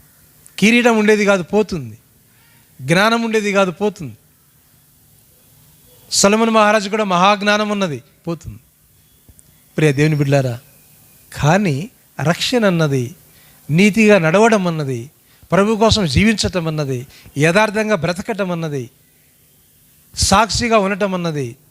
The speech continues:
మన నీతిని మనం డెవలప్ చేసుకోవటం అన్నది ఎంత గొప్ప విషయము.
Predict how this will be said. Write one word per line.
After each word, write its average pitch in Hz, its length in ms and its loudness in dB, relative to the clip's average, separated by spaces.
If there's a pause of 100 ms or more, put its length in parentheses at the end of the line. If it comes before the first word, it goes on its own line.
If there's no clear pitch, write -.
(640)
మన 190 180 2
నీతిని 220 400 0
మనం 214 240 -2
డెవలప్ 190 360 0
చేసుకోవటం 208 520 0
అన్నది 147 440 -2 (440)
ఎంత 147 300 2
గొప్ప 135 320 0
విషయము. 120 460 0